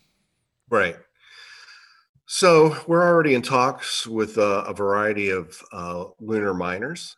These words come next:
and they're very interested. And, um, so they wanna start operations. Some of them are gonna be starting operations in twenty twenty-three,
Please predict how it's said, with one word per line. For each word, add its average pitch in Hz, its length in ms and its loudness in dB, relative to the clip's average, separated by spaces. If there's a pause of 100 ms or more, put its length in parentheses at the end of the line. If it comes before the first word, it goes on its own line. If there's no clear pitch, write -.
and 90 280 -10
they're 95 460 -6 (260)
very 87 280 -6
interested. 117 540 -14
And, 85 520 -14
um, 87 320 -18 (440)
so 104 580 -4
they 117 100 4
wanna 117 240 0
start 101 300 0
operations. 92 840 -6
Some 117 160 -4
of 117 120 -6
them 104 220 -2
are 101 40 -2
gonna 98 160 -6
be 95 80 -6
starting 95 380 -4
operations 90 760 -8
in 92 180 -14
twenty 92 300 -12
twenty-three, 90 680 -14